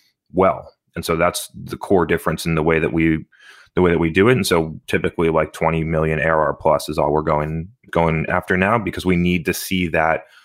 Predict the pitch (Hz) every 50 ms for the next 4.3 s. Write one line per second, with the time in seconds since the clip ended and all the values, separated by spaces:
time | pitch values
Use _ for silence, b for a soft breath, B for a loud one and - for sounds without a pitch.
0 | b b b b - 98 95 - - - 101 98 95 87 82 95 90 87 82 80
1 | - 87 82 82 82 85 85 90 92 90 - - - 95 90 82 85 95 101 104
2 | - - 85 92 92 92 95 90 - - _ _ 87 85 _ _ - 98 90 95
3 | 92 87 90 85 90 92 85 87 80 85 90 87 - _ _ - - - 92 85
4 | 82 80 80 80 78